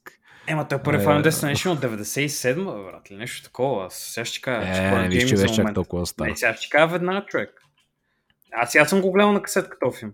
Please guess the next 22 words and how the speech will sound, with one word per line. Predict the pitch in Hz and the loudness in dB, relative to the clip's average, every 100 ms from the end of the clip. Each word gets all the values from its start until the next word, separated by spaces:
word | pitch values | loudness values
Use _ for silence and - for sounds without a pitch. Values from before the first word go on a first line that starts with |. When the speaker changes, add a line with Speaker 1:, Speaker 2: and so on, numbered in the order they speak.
| _ | _
Speaker 1:
между | 120 120 107 | -8 -6 -6
другото, | 107 101 | -8 -4
Final | 113 107 107 | -4 -4 -6
Destination. | - 107 95 - 95 _ _ _ _ _ _ _ _ _ | -8 -10 -10 -14 -20 _ _ _ _ _ _ _ _ _
Ето, | 120 - - | -8 -8 -16
две | 113 139 | 0 2
хилядната, | 156 180 135 107 - _ | 4 2 0 -6 -12 _
две | 113 143 | -4 -4
хилядната | 165 139 123 110 | -2 -4 -4 -8
година | 104 98 92 _ _ _ _ _ _ | -14 -12 -14 _ _ _ _ _ _
е | 110 110 107 | -4 -2 -2
Final | 107 120 113 113 | -2 -4 -4 -8
Destination | - 113 117 - 110 104 | -8 -6 -6 -6 -6 -6
едно, | 104 139 160 | -4 -2 -2
а | |
другото | 131 139 151 - | -2 -4 -6 -6
кое | - 123 | -2 2
беше? | 165 165 185 | 2 -2 -8
Кое | 123 | -8
каза | 127 151 160 | -6 -8 -8
ти? | 208 - | -14 -10
Speaker 2:
Saw. | - - 101 85 | -4 4 4 4